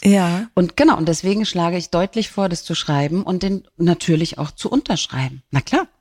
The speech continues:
Speaker 2: Und dann wirst du mal sehen, wie das plötzlich geht.
Speaker 1: Ah ja,
Speaker 2: Und dann
Speaker 1: ja.
Speaker 2: werden wir mal sehen, wie das plötzlich mit dem einen Schritt doch einfach ist. Und wie das plötzlich geht, seinen Vertrag einzuhalten mit sich selbst.
Speaker 1: Mhm.
Speaker 2: Und wie das ist, plötzlich integer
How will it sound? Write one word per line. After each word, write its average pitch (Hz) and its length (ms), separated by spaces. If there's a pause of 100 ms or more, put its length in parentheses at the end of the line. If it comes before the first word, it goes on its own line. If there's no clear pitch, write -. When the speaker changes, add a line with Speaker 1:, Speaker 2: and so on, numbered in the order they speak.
(840)
Speaker 2:
Und 190 100
dann 170 100
wirst 160 200
du 180 40
mal 190 100
sehen, 233 180
wie 302 80
das 170 160
plötzlich - 480
geht. 135 120
Speaker 1:
Ah 185 60
ja, 196 380
Speaker 2:
Und 185 100
dann 185 120
Speaker 1:
ja. 185 40
Speaker 2:
werden 190 140
wir 214 80
mal 208 200
sehen, 262 300
wie 214 80
das 180 160
plötzlich 170 320
mit 175 100
dem 165 120
einen 175 240
Schritt - 280
doch 330 140
einfach 147 400
ist. - 300 (440)
Und 185 140
wie 190 80
das 196 160
plötzlich 226 480
geht, 262 260
seinen 170 240
Vertrag 160 420
einzuhalten 156 560
mit 151 160
sich 156 140
selbst. 190 360
Speaker 1:
Mhm. 175 80
Speaker 2:
Und 170 60
wie 190 100
das 190 260
ist, - 400 (380)
plötzlich 196 760 (300)
integer 202 960